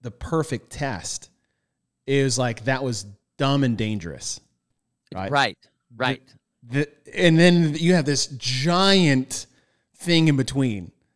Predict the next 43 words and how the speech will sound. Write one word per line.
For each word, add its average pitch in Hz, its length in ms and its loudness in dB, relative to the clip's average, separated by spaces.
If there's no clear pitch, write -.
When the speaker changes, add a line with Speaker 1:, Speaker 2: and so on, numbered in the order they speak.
Speaker 2:
Yeah. 117 140 -6
Speaker 1:
It's 104 100 -2
like, 139 240 0
as 160 160 0
long 247 180 2
as 247 120 4
it 254 40 4
wasn't 175 520 4
dumb 170 300 4
and 175 180 2
dangerous, 160 920 0
and 147 500 4
you're 147 120 2
not 160 200 2
trying 151 260 0
to 143 60 0
be 143 160 0
like, 139 220 0
"Hey, 139 420 -2
this 147 220 -4
is 147 60 -6
the 139 80 0
fittest - 280 -2
person 131 300 -2
in 107 100 -4
NorCal." 110 580 -6
It's - 80 -14
like, 139 200 -4
everything 233 260 4
else 226 140 4
in 196 60 0
between 214 300 0
is 156 120 2
like, 143 200 -2
and 151 160 0
this 175 140 2
is 160 40 -2
what 165 160 -2
we're 143 80 -2
gonna 139 140 -2
expand 180 480 -6
on 127 220 -2
is, 117 340 -6